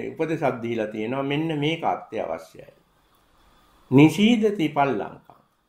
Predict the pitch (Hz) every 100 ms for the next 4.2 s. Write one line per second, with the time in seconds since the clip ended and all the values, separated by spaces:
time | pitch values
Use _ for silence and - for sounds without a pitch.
0 | - 120 139 175 180 165 160 139 120 -
1 | 92 90 - - 95 - - _ _ _
2 | _ _ _ _ _ _ _ _ _ _
3 | _ _ - 110 110 139 175 - 190 180
4 | 180